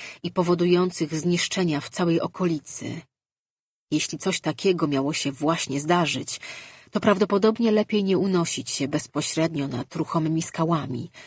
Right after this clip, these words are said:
Powinna jak najszybciej stąd odlecieć.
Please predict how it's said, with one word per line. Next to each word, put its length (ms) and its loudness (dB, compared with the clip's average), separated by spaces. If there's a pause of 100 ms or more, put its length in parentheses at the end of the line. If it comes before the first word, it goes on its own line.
(520)
Powinna 400 0
jak 180 0
najszybciej 580 0
stąd 360 -4
odlecieć. 840 -4